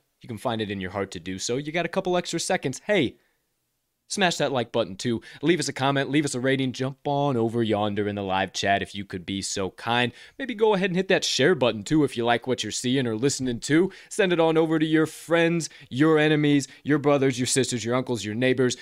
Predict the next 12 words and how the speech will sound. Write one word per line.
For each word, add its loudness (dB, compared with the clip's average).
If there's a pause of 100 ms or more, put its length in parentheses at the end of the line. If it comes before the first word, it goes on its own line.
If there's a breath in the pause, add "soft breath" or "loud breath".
(120)
your 2
degenerate 2
pals, 2
because -6
the -6
T -10
T -8
L 0
pod -2
is -4
for -6
all. 0